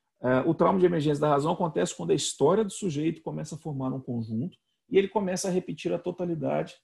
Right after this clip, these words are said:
da sua história. Determinadas experiências são tão repetitivas, vai funcionando, vai funcionando, vai funcionando,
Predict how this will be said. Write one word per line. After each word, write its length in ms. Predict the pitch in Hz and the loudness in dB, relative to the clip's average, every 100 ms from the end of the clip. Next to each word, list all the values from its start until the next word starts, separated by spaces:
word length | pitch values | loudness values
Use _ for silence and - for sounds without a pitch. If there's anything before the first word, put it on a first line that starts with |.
| - | -10
da 80 | |
sua 140 | 190 202 | -8 -8
história. 340 | - 175 110 - _ _ _ _ | -6 -2 -4 -6 _ _ _ _
Determinadas 500 | - 147 143 127 120 | -6 0 2 2 2
experiências 580 | 131 - 139 151 185 180 | -2 -2 0 0 -2 -2
são 280 | - 143 131 _ | -4 -6 -10 _
tão 160 | 190 254 | -2 4
repetitivas, 1160 | 214 214 151 151 - - 104 123 185 - - _ | 2 2 -2 -2 -4 0 2 2 0 -6 -14 _
vai 100 | - 120 | -18 -16
funcionando, 640 | - 113 117 107 113 127 | -16 -10 -6 -4 -2 -2
vai 100 | 110 | -4
funcionando, 540 | - 113 - 113 110 | -6 -14 -10 -8 -6
vai 80 | 110 | -8
funcionando, 580 | - 143 180 151 185 | -12 -10 -6 -4 -6